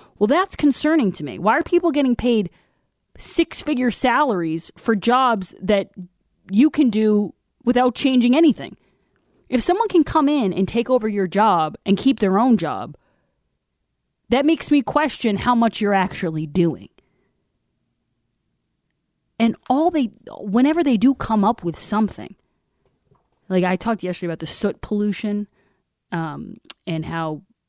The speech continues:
the Biden administration put out a joint statement, or I'm sorry, the E P A put out a joint statement with climate activists. It's like these climate activists are colluding with these agencies, and they're getting whatever they want.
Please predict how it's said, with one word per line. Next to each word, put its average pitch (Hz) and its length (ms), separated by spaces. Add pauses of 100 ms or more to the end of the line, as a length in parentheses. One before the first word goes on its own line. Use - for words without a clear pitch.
(220)
the 165 120
Biden 185 360
administration 175 720
put 180 160
out 165 100
a 156 60
joint 170 360
statement, 175 380
or 214 120
I'm 226 100
sorry, 175 200
the 175 200
E 262 100
P 226 220
A 185 100
put - 180
out 180 120
a 170 60
joint 185 380
statement 160 420
with 165 140
climate 170 360
activists. 208 560 (420)
It's 240 120
like 269 120
these 262 160
climate 370 400
activists 165 540
are 190 60
colluding 240 560
with 190 140
these 190 180
agencies, 196 720 (360)
and 226 120
they're 240 80
getting 285 460
whatever 269 380
they 220 140
want. 320 340